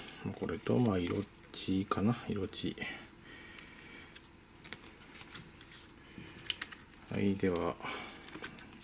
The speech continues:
次は、ノーマル。では、こちら。なんもなし。っ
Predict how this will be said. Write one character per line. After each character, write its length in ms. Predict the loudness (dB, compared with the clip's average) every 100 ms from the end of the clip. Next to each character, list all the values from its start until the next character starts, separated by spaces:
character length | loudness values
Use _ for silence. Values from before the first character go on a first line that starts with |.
| -10 -10 -10 -12 -2 4 4 4
次 300 | 0 4 4
は、 220 | 8 6 6 2 -4 -6 -10 -14 -16 -18 -20 -20 -18 -18 -18 -16 -16 -16 -16 -18 -18 -2
ノ 80 | 4
ー 200 | 6 8
マ 160 | 4 2
ル。 140 | 0 -4 -12 -6
で 160 | 6 8
は、 100 | 8
こ 120 | 0
ち 120 | -4
ら。 100 | -4 -6 -10 -10 -16 -16 -16 -14 -14 -14 -16 -16 -16 -18 -18 -18 -18 -18 -18 -18 -18 -18 -16 -16 -18 -18 -18 -18 -18 -18 -20 -20 -20 -14 4
な 100 | 6
ん 80 | 6
も 80 |
な 160 | 6 2 0
し。 240 | -2 -4 -8 -14 -14 -14 -14 -10 -8 -8 -8
っ 40 | -6